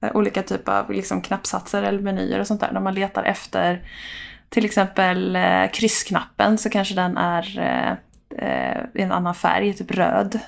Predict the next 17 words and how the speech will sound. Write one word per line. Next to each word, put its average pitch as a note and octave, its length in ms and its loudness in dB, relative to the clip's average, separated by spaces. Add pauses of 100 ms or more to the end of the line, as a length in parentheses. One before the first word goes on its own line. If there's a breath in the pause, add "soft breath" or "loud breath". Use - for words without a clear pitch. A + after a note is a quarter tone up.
till F#3+ 120 -4
exempel, - 500 -6
för - 60 -6
att - 80 -8
man F3 100 -2
ska - 240 -4 (340 soft breath)
kryssa. - 520 -2
Eller G3 260 4
till G3 160 0
exempel, F3+ 680 2
eh, E3+ 300 4 (560 loud breath)
nu A#3+ 120 8
när G#3 120 6
vi G#3 60 0
snackar G3 360 2
i, F#3 180 2
eh, - 320 4